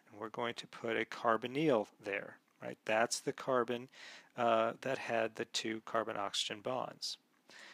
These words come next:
So that's where my carbonyl is from, the aldehyde or the ketone. In this case, it's a ketone. And then the last,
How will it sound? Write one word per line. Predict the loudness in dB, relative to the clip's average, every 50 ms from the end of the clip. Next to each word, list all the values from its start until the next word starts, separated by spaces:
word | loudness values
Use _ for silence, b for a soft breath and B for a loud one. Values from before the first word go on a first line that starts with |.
| B B
So | -6 -4 -2 -4 -4 -6 0
that's | 6 8 10 10 10 8 4 -2 0
where | 2 4 6 6 6 4 4
my | 2 2 2 4 4 4 4 4 2 2 -2 -4 B B B B B B B -6
carbonyl | 4 6 6 6 6 4 4 4 6 6 6
is | 4 2
from, | 0 -4 -6 -6 -8 -8 -14 -20 _ -2
the | 0 0 2 0 0 -4 -8 -12 -14 _ 2
aldehyde | 4 6 6 6 4 4 2 2 2 2
or | 0
the | -2 -4
ketone. | -4 -2 -2 -2 0 -2 -2 -4 -4
In | -4
this | -4 -4 -4 -2
case, | -2 -2 -2 -2 -4 -6
it's | -6 -8 -8
a | -8 -6
ketone. | -4 -4 -2 -2 -4 -6 -6 -8 -8 -14 _ _ _ _ _ _ _ B B B B B B B B B B B B
And | -2 2 4
then | 2 4 6
the | 4 6
last, | 6 4 4 4 6 4 4 2 2 -2